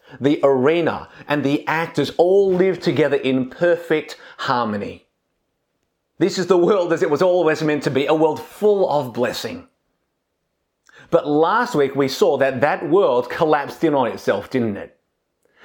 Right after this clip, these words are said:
The actors rebelled against their author. We rejected God's word and seized his glory. And so, God disowned us as his people. He banished us from his kingdom. And instead of our king,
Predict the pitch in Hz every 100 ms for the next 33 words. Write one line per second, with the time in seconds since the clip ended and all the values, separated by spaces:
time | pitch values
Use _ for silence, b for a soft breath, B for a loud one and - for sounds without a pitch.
0 | B 156 175 - 175 196 208 147 131 117
1 | 143 135 180 131 131 139 151 143 - 135
2 | 139 151 151 - 98 - _ _ B 190
3 | 156 185 156 160 120 123 208 - 208 156
4 | 175 165 160 170 160 160 147 143 - -
5 | 208 160 131 160 143 156 165 170 120 85
6 | _ _ _ _ _ _ _ _ _ _
7 | _ _ _ 135 135 - 139 123 180 -
8 | B B 135 180 165 143 110 147 - -
9 | 170 190 135 - 107 98 104 - 98 -
10 | - _ _ _ _ _ _ _ _ _
11 | b 175 151 113 151 170 208 - - 101
12 | - - 139 117 113 - - 101 - 85
13 | _ _ _ _ _ _ _ _ _ -
14 | 147 147 147 - 202 165 135 120 - -
15 | 143 101 -